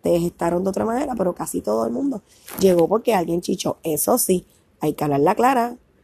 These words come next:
Muchos, muchas crías que llegan a este mundo,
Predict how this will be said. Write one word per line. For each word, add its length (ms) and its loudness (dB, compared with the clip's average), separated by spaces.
Muchos, 480 -4
muchas 420 -4
crías 280 2
que 120 -4
llegan 180 0
a 40 -2
este 160 -4
mundo, 340 -2